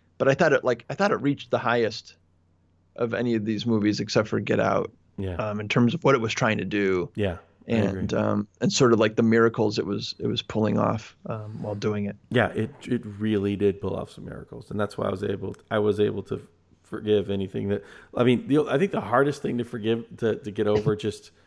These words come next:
Speaker 2: from a realism standpoint, is that he could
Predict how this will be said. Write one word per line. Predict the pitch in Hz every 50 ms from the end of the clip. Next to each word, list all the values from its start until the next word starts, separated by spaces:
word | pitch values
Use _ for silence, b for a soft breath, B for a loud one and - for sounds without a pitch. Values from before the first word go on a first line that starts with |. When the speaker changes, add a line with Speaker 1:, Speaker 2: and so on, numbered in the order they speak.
| _ _ _
Speaker 2:
from | _ - - 107 104
a | 98 92
realism | 90 101 101 101 104 110 117 117 123 123
standpoint, | 120 - - 123 123 127 127 - 143 143 135 139 139 139 b b b b b b b _
is | - 120 107 107
that | 110 104 -
he | - 123 117
could | - 123 101